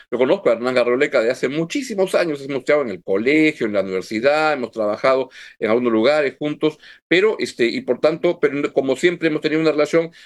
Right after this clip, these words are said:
de respeto por mi trabajo periodístico y él por sus actividades políticas, económicas, etcétera.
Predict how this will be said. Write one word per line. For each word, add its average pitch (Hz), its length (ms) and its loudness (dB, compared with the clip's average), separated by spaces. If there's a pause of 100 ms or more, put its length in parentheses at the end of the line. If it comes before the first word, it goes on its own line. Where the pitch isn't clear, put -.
(100)
de 151 360 0
respeto 131 580 0
por 143 160 0
mi 143 80 -4
trabajo 131 460 0
periodístico 143 840 0
y 113 200 0
él 135 100 -2
por 120 160 -8
sus 98 140 -6
actividades 95 480 -2
políticas, 101 760 -6
económicas, 117 680 -2
etcétera. 113 440 -2